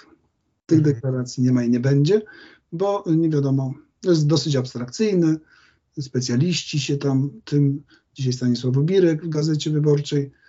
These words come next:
Speaker 1: na ten temat się wypowiedział. Y, natomiast, no, nie jest to coś,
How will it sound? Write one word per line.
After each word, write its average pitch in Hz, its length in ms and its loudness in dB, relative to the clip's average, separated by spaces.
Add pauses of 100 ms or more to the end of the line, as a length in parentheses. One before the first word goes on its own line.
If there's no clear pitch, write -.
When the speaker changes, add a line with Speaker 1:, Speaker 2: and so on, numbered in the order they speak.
(180)
Speaker 1:
na 139 100 -2
ten 139 140 0
temat 139 260 2
się 143 100 -2
wypowiedział. 135 500 0 (420)
Y, 143 40 -2 (440)
natomiast, 156 500 0
no, 147 80 2
nie 147 140 2
jest 143 220 -2
to 131 80 -6
coś, 127 520 -6